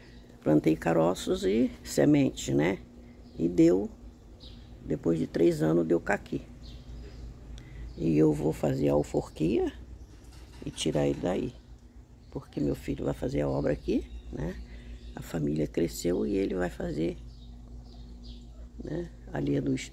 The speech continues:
lá do outro lado, a manga do, do vizinho, né? Aqui tem outro aqui, ó. Plantei bem depois, ó.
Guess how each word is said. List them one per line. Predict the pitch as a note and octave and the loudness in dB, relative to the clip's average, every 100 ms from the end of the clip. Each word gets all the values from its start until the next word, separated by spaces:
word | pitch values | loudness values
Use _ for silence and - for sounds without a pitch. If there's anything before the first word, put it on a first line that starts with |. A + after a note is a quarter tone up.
| - - - | -16 -18 -8
lá | B2+ C3+ | -4 -4
do | C3 | -2
outro | C3 C3 - | -4 -4 -4
lado, | B2+ A#2+ | -4 -2
a | A#2+ | -4
manga | B2+ C3 B2 B2 | -2 -2 -2 -2
do, | B2 | -4
do | C3 - C3+ | -6 -6 -4
vizinho, | C3+ C3+ D3 E3 G#3+ C4 A#3+ - - - - - - - - - - - - - - - - - - - - | -2 -2 0 2 2 2 0 -6 -16 -16 -16 -16 -16 -16 -16 -16 -16 -16 -16 -16 -16 -16 -16 -16 -14 -14 -10
né? | - C#3 F#3+ - - - - - - - - | -8 -6 -6 -8 -16 -16 -16 -18 -18 -16 -14
Aqui | - - | -10 -8
tem | - C#3+ | -4 -2
outro | C3 C#3 C#3 | 0 -2 -6
aqui, | - - F#3 | -8 -4 -2
ó. | B2+ - - - - | -2 -6 -16 -12 0
Plantei | C#3+ C3 - C#3 | 2 2 2 0
bem | C3+ D3 D3 | 4 4 4
depois, | C3 - C3 D3 F#3+ | 0 -6 -4 -2 -2
ó. | A2+ | -4